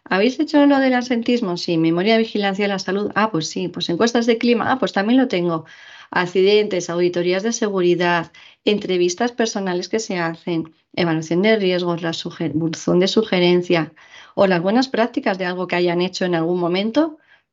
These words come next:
Recopílalo todo, impacto medioambiental, plan de igualdad. Entonces me dicen, "Ana, tantas cosas para evaluar". Digo, "Claro, ¿qué es lo que haces? Esto es un paraguas.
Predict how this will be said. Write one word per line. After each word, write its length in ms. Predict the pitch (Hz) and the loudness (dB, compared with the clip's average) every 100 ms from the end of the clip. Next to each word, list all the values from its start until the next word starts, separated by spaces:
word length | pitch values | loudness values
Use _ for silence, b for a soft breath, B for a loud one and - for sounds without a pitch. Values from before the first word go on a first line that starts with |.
| - | -8
Recopílalo 680 | 170 170 160 254 302 247 208 | -6 -4 2 4 4 2 0
todo, 420 | 180 208 285 330 | -2 0 2 2
impacto 360 | 311 160 156 165 | 2 0 -6 -8
medioambiental, 840 | 160 147 151 123 - 233 247 254 | -6 -4 -4 -6 -4 2 2 2
plan 180 | 240 180 | -2 -4
de 60 | 165 | -4
igualdad. 380 | 156 139 180 233 | -4 -4 -2 0
Entonces 280 | 226 190 190 | 0 -2 -4
me 80 | 170 | -4
dicen, 280 | 160 151 151 B B B - | -4 -8 -10 B B B -4
"Ana, 320 | 214 320 302 | 2 4 4
tantas 340 | 247 262 294 | 2 2 0
cosas 340 | 294 330 302 294 | 0 -2 0 0
para 200 | 254 240 | 2 2
evaluar". 500 | 233 226 247 262 214 | 2 2 2 0 -2
Digo, 220 | 160 127 - | -8 -10 -14
"Claro, 480 | 175 160 226 208 156 | -8 -6 -4 -4 -4
¿qué 80 | 196 | -4
es 80 | 190 | -2
lo 100 | 202 | 0
que 100 | 214 | 0
haces? 340 | 254 233 185 165 | 0 -2 -8 -12
Esto 240 | - 156 | -18 -16
es 100 | 156 | -10
un 120 | 180 | -6
paraguas. 600 | 185 180 214 214 302 - | -2 0 0 0 -2 -6